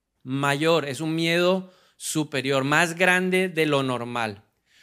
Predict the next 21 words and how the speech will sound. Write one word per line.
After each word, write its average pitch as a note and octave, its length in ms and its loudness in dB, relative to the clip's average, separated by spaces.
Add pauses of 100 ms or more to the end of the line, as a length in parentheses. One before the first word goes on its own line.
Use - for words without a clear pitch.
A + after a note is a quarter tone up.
(120)
Muchas G#3+ 420 4
personas E3+ 440 -2
de F#3 100 2
la D3+ 100 2
Biblia D3+ 320 -2
fueron D#3+ 380 -2
intimidadas. C3 960 -2 (720)
Cuando C3+ 520 0
pensaba D#3+ 500 0
en G3 80 2
lo F#3+ 100 2
que D#3+ 100 -6
yo C#3 140 -2
sentía, D#3 720 -2
me C#3+ 140 -4
imaginé A#2+ 420 -4
por C#3+ 160 -2
un D3 80 0
momento C#3+ 720 -4 (300)
a B2+ 140 -2
Moisés. A#2 800 -6